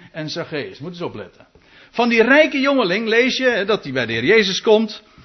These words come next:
En dan vraagt hij, "Goede meester, wat moet ik doen om het, om het eeuwige leven, het leven van die toekomende eeuw te beërven?" En dan zegt Jezus van, nou, hij vraagt meteen al, "Wat moet ik doen?"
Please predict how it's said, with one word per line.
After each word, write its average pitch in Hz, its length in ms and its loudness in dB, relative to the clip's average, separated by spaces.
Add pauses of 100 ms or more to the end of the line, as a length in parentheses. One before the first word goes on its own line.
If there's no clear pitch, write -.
(380)
En 151 120 -4
dan 135 100 -2
vraagt 170 200 0
hij, 175 100 -6
"Goede 175 220 -4
meester, 220 280 0
wat 202 100 0
moet 175 180 -2
ik 120 100 -2
doen 226 200 2
om 190 140 -2
het, 143 240 -4
om 143 200 -4
het 139 140 -4
eeuwige 160 360 0
leven, 196 300 2
het 185 120 2
leven 190 360 2
van 180 120 0
die 165 120 0
toekomende 185 760 2
eeuw 233 160 4
te 214 140 0
beërven?" 214 540 0 (680)
En 208 120 0
dan 208 100 -2
zegt 185 240 -2
Jezus 165 480 -2
van, 135 360 -4 (160)
nou, 156 300 -6
hij 135 320 -4
vraagt 165 320 -2
meteen 180 300 2
al, 180 120 0
"Wat 185 180 0
moet 208 280 -2
ik 156 200 -2
doen?" 240 320 2